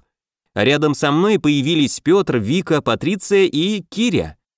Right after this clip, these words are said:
В общем, все, кто был включён в мой отряд, за исключением Ули. Выдёргивать её из осаждаемого города было по меньшей мере глупо.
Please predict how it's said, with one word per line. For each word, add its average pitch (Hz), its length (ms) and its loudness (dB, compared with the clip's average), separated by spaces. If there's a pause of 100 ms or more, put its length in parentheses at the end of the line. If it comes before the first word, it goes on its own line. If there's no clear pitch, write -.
(160)
В 113 120 -2
общем, 185 320 0
все, 220 280 -4
кто 185 160 0
был 165 140 2
включён 143 480 0
в 101 80 -8
мой 135 180 0
отряд, 143 300 -2
за 123 140 0
исключением 123 680 0
Ули. 98 280 -2 (440)
Выдёргивать 127 760 0
её 131 200 2
из 117 120 0
осаждаемого 120 760 0
города 117 500 0 (260)
было 196 320 2
по 175 160 0
меньшей 170 380 2
мере 143 240 2
глупо. 101 540 -2